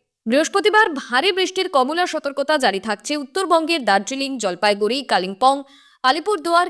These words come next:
এবং কোচবিহার জেলায়। মাঝারি বৃষ্টির হলুদ সতর্কতা থাকছে অন্যান্য সব জেলাতে। সঙ্গে বইতে পারে তিরিশ থেকে চল্লিশ কিলোমিটার গতিবেগে ঘন্টায় ঝোড়ো হাওয়া।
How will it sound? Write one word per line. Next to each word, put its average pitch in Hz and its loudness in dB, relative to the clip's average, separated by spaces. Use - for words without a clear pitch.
এবং 214 -2
কোচবিহার 240 2
জেলায়। 123 -10
মাঝারি 262 2
বৃষ্টির 381 -2
হলুদ 311 -4
সতর্কতা 262 -2
থাকছে 247 -6
অন্যান্য 220 -2
সব 269 -2
জেলাতে। 143 -10
সঙ্গে 302 2
বইতে 285 -2
পারে 220 0
তিরিশ 339 -4
থেকে 349 -6
চল্লিশ 247 -2
কিলোমিটার 269 -2
গতিবেগে 196 -4
ঘন্টায় 247 -2
ঝোড়ো 269 0
হাওয়া। 160 -4